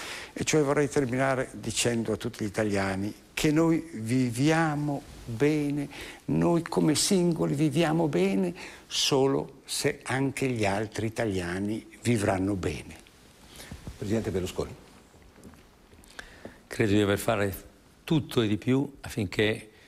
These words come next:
Speaker 3: non ci fossero divisioni nel nostro Paese. Ci sono tante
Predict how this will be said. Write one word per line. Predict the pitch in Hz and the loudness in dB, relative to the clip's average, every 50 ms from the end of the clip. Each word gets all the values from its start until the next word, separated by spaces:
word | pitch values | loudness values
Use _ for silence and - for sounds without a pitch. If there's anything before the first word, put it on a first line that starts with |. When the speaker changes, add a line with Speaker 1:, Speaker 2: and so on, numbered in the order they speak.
| - - - - _ _ _ _ _ _ - | -20 -20 -20 -20 _ _ _ _ _ _ -4
Speaker 3:
non | 117 104 | -2 -2
ci | - - | 0 0
fossero | - - 127 110 - 120 104 | 2 2 2 2 2 0 2
divisioni | 95 101 98 92 87 107 104 101 101 | 2 2 2 4 4 4 4 4 2
nel | 95 90 | 2 2
nostro | 95 98 92 - - 101 | 2 0 0 0 -2 -2
Paese. | - 92 85 87 101 - - - - - - - _ - - - - - - - - - - - - - - - - - - - _ _ | -2 -2 -4 -4 -6 -8 -12 -12 -14 -20 -20 -20 _ -20 -20 -20 -20 -20 -20 -20 -20 -20 -20 -20 -20 -20 -20 -20 -20 -20 -20 -20 _ _
Ci | - - - | -6 0 2
sono | - 170 175 160 - | 4 4 4 4 2
tante | - 180 185 208 208 160 - 165 156 131 | 2 0 0 0 -2 -2 0 2 2 0